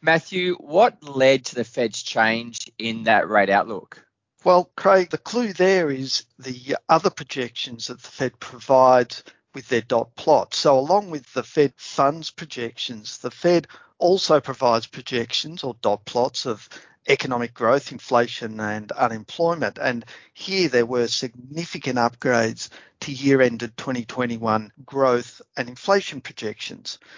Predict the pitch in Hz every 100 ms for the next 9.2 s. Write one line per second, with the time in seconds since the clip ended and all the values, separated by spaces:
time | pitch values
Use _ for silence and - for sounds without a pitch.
0 | - - 143 135 123 - - 127 - 127
1 | - 135 120 117 - 185 - 120 - 127
2 | 117 - - 127 117 110 - 160 175 127
3 | 113 - - - - _ 139 120 131 127
4 | 151 143 139 - 156 185 202 - 131 120
5 | 117 120 - - 120 120 131 151 147 120
6 | 117 117 117 113 110 101 - - - -
7 | 113 - 135 139 - - 113 - 113 -
8 | 113 104 110 135 - - 113 107 117 -
9 | 127